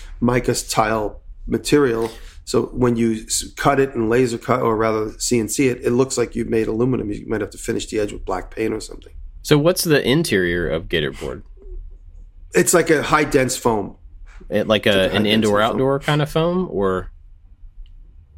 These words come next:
Speaker 1: Uh, I think, yeah, some of it is indoor outdoor. There's this other stuff. I wish I could. Ri-, uh, Aaron just had a,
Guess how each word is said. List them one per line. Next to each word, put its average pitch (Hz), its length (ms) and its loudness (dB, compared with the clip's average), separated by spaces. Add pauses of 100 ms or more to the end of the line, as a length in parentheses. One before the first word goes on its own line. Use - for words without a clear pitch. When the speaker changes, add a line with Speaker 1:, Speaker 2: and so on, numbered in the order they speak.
(600)
Speaker 1:
Uh, 160 300 4
I 170 80 2
think, 254 260 0
yeah, 202 120 6
some 240 260 4
of 208 80 2
it 170 180 2
is 147 160 2
indoor 135 320 4
outdoor. 117 440 0 (320)
There's 226 180 6
this 240 240 0
other 254 260 4
stuff. - 360 2
I 147 60 6
wish 185 200 4
I 185 60 4
could. 160 340 0
Ri-, 156 220 4
uh, 143 560 2
Aaron 165 280 4
just 139 200 -2
had 123 120 4
a, 117 120 -4